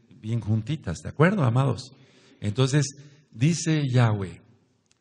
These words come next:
"Te llevé al desierto", en otra, en otro, en otro pasaje, "y te extendí el borde de mi manto". ¡Aleluya!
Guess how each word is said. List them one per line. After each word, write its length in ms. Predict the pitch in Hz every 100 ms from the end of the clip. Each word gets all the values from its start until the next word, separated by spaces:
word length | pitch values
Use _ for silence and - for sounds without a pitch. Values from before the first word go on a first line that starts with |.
| _ _ _
"Te 120 | 104
llevé 220 | 101 107 131
al 100 | 139
desierto", 720 | 135 - 135 123 123 101 87
en 120 | 92
otra, 320 | 117 120 123 117
en 80 |
otro, 340 | 107 - 113 -
en 80 | 107
otro 220 | 113 110
pasaje, 480 | 101 - 87 92 - _ _ _ -
"y 120 | 101
te 140 | 104
extendí 680 | 98 - 101 98 127 151 -
el 280 | - 92 92 -
borde 360 | 101 113 104 92
de 120 | 95
mi 140 | 90
manto". 400 | 87 90 82 - - _ _ _ _ _ _ _ _ _ _ _ _ _ _ _
¡Aleluya! 960 | 90 92 101 151 226 196 151 117 95